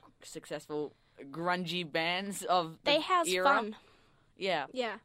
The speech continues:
Speaker 1: Um, so Fun, Fall Out Boy, My Chemical Romance, Paramore, just name whatever. <laughs>
Speaker 2: Yeah.
Speaker 1: It's probably gonna be there.
Speaker 2: Yeah.
Speaker 1: So yeah, Pretty Odd was an ins-, an,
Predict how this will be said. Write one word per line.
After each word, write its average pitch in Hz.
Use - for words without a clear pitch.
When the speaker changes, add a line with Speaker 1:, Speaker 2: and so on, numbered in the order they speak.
Speaker 1:
Um, 170
so 156
Fun, 190
Fall 185
Out 170
Boy, 165
My 135
Chemical 135
Romance, 170
Paramore, 175
just -
name 220
whatever. 175
<laughs> 277
Speaker 2:
Yeah. 254
Speaker 1:
It's 202
probably 240
gonna 185
be 160
there. 165
Speaker 2:
Yeah. 226
Speaker 1:
So 180
yeah, 180
Pretty 247
Odd 180
was 156
an 175
ins-, -
an, 147